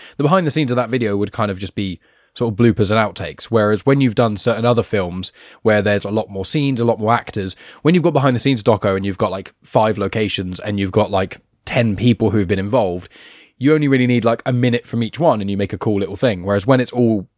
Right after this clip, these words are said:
in one location with just two people, it limits how much one can do. So maybe it's an idea of after a few more films, if you've only got, like, a minute or so, you could be like, "Twenty twenty-two and twenty twenty-three of Beer Nuts," and it can just be, like, a half behind the scenes, half promo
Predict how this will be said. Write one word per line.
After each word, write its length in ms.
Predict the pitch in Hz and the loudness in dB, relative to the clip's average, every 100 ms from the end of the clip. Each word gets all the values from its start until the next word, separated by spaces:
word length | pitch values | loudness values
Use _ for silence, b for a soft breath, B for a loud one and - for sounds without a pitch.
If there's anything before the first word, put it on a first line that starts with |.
| _ - | _ -4
in 160 | 127 | 2
one 200 | 110 101 | 4 4
location 580 | 98 95 135 120 101 92 | 2 2 2 0 -2 -4
with 140 | 92 | -6
just 160 | - 92 | -6 -6
two 160 | 98 90 | -4 0
people, 360 | 123 101 90 B B B B B | 0 0 -4 B B B B B
it 160 | 139 139 | -8 2
limits 340 | 139 135 123 | 4 4 2
how 140 | - 117 | 0 0
much 240 | 110 101 | 0 0
one 260 | 107 101 95 | -2 -2 -2
can 180 | 98 92 | -4 2
do. 220 | 120 101 | 2 2
So 220 | - 98 B B B | 2 0 B B B
maybe 220 | 202 208 147 | 0 2 0
it's 100 | 139 | 0
an 60 | |
idea 340 | 131 120 120 117 | -2 0 2 0
of 140 | 107 - | -2 -4
after 300 | 117 117 113 | 0 0 -2
a 20 | |
few 200 | - 117 | -2 -2
more 120 | 107 | -2
films, 440 | 101 147 117 104 - | 0 0 0 -4 -8
if 120 | 117 113 | -4 0
you've 100 | 120 | 0
only 160 | 123 | 2
got, 160 | 113 120 | 2 0
like, 140 | 104 | 0
a 60 | 101 | -4
minute 260 | 104 110 113 | -2 -2 -2
or 140 | 95 | -4
so, 240 | - 85 85 | -4 -4 -4
you 140 | 92 | -4
could 140 | 101 | -4
be 140 | 92 95 | -2 0
like, 320 | 92 98 - b b b b b _ - | 2 0 -4 b b b b b _ -2
"Twenty 280 | 165 160 | 0 0
twenty-two 500 | 147 160 147 160 147 | -2 -2 0 2 2
and 80 | 143 | 0
twenty 240 | 131 143 135 | 0 -2 -2
twenty-three 460 | 139 131 147 147 | -4 -2 0 2
of 100 | 135 | 2
Beer 160 | 120 95 | 0 -2
Nuts," 320 | 78 - - - | -6 -8 -8 -8
and 100 | 107 | -8
it 60 | |
can 100 | 120 | -4
just 140 | 110 - | -4 0
be, 100 | 117 | 2
like, 220 | 107 101 | 4 4
a 160 | 107 101 - | 0 0 -8
half 380 | - 156 147 | 2 4 4
behind 300 | 139 131 120 | 4 0 0
the 60 | 107 | -2
scenes, 300 | - 110 98 | -2 -2 -4
half 320 | 127 117 107 | 0 0 0
promo 480 | - 117 110 107 | 2 2 2 0